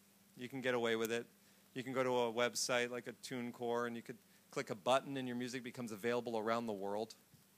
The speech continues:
Distribution becomes the first thing, not the last thing, right? For, like, fifty bucks, you're done. <laughs> Your music's available and unlimited inventory that replicates on demand. Marketing and promotion, there is no more M T V in the States.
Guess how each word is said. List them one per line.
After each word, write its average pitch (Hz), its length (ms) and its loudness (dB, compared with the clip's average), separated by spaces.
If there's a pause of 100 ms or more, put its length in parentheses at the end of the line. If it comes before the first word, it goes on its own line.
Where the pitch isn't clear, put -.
Distribution 127 500 -4
becomes 120 320 -6
the - 80 -8
first - 400 -4
thing, 117 180 -2
not 104 160 -2
the 107 80 -4
last 98 360 -2
thing, 123 240 -8 (480)
right? 123 200 -2
For, 117 160 -8
like, 107 180 -4 (100)
fifty 117 260 -10
bucks, 110 340 -2
you're 104 100 -8
done. 107 220 -2
<laughs> - 40 -6
Your 123 120 -2
music's 127 360 -6
available 117 400 0
and 101 180 -6 (320)
unlimited 139 800 2
inventory 135 560 0
that 120 180 2
replicates 127 540 -2
on 120 160 0
demand. 113 480 -2 (420)
Marketing 151 420 4
and 135 80 -2
promotion, 131 640 -2 (280)
there 131 160 2
is 139 160 2
no 143 100 0
more 139 180 2
M 135 140 0
T 135 220 -2
V 135 200 -2
in 135 100 -4
the 131 60 -8
States. 131 540 -2